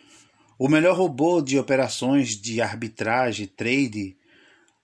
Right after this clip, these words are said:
de ativos digitais, o Libertron é um software desenvolvido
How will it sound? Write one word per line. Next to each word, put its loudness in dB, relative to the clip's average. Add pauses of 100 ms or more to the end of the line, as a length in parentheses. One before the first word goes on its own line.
de -6
ativos -4
digitais, -2
o 0
Libertron 0
é -2
um 0
software -2
desenvolvido -4